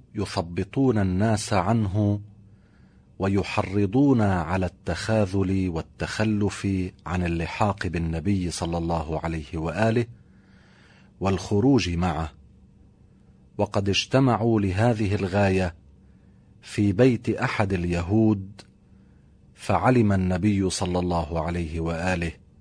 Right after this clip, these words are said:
بهم، فحرق عليهم الدار التي كانوا فيها، فكانوا عبرة لغيرهم. استكمل النبي صلى الله عليه وآله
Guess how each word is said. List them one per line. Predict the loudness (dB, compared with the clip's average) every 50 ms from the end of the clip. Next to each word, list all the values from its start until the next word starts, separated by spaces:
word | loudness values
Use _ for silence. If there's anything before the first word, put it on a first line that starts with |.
| -18 -6
بهم، | -2 0 0 2 2 2 2 2 0 -4 -10 -16 -20 -20 -20 -20 -20 -20 _ _ _ -20 -20 -20 -20 -20 -20 -20
فحرق | -8 -4 -4 -4 0 2 4 4 4 4 2 0 -2
عليهم | -2 -2 -2 0 0 0 0 0 0 -2 -4 -4 -4 -4
الدار | -6 -6 -2 0 2 4 4 4 4 2 2
التي | 0 0 -2 -2 -4 -4 -6 -6 -6 -6 -6
كانوا | -4 0 0 2 2 2 2 2 0
فيها، | -2 -2 -2 0 0 0 2 0 0 0 -2 -4 -10 _ -20 -20 _ -20 -20 -20 -20 _ -20 -20 _ -20 -20 -20 -20 -12
فكانوا | -8 -6 -6 -4 -2 0 2 2 2 2 0 0 -2 -2 -4 -8 -12 -20 -20 -20 -20 -20 -20 _ -12
عبرة | -4 -2 -2 0 0 0 0 -2 -2 -4 -4
لغيرهم. | -4 -4 -4 -4 -4 -4 -4 -2 -2 -4 -4 -6 -8 -10 -10 -10 -10 -12 -12 -14 -18 _ -20 _ _ _ _ -20 _ _ -20 -20 _ -20 -20 _ _ _ _ _ _ -20 -20 _ _ _ _ _ _ -20 -20 _ _ _ _ -8
استكمل | -6 -6 -2 0 0 -2 0 0 2 4 6 6
النبي | 6 6 4 4 4 4 4 4 4 2 2
صلى | 2 0 0 2 2
الله | 2 4 4 4 4 4 2 0
عليه | 0 0 0 -2 -2 -2 -2 0
وآله | 0 0 2 2 2 2 2 0 -2